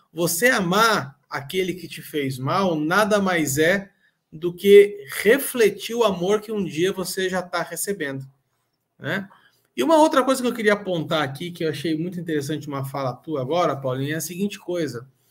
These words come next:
Quando a gente trabalha a respeito de ensinar o que significa se tornar filho, nós vamos pegar em algumas das palavras anteriores, quando a gente tava no te-, na, no texto das bem-aventuranças,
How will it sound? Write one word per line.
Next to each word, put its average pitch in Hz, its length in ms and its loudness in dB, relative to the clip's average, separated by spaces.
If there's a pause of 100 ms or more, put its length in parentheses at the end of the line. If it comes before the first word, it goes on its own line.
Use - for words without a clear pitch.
(360)
Quando 247 140 0
a 285 60 4
gente 262 260 0
trabalha 165 500 2
a 147 40 -4
respeito 151 560 -4
de 143 340 -2
ensinar 165 640 -2
o 147 140 0
que - 100 -12
significa 143 500 -10
se 135 220 -8
tornar 135 460 -4
filho, 139 580 -10 (600)
nós 139 140 -2
vamos 202 160 4
pegar 180 380 2
em 160 120 -2
algumas 170 340 0
das 165 180 0
palavras 151 400 -2
anteriores, 139 560 -2
quando 139 120 -8
a 139 80 -6
gente 135 80 -8
tava 147 200 -4
no 135 220 -4
te-, 147 140 -4
na, 151 180 -2
no 139 180 -4
texto 160 320 0
das 135 220 0
bem-aventuranças, 143 1300 -2